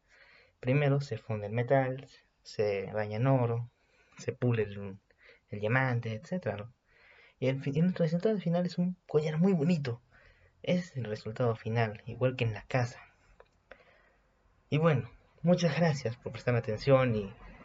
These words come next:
atender sobre cómo son los cambios desde la vista de Aristóteles.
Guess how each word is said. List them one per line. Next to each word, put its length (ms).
atender 560
sobre 360
cómo 320
son 480
los 160
cambios 480
desde 220
la 80
vista 400
de 140
Aristóteles. 640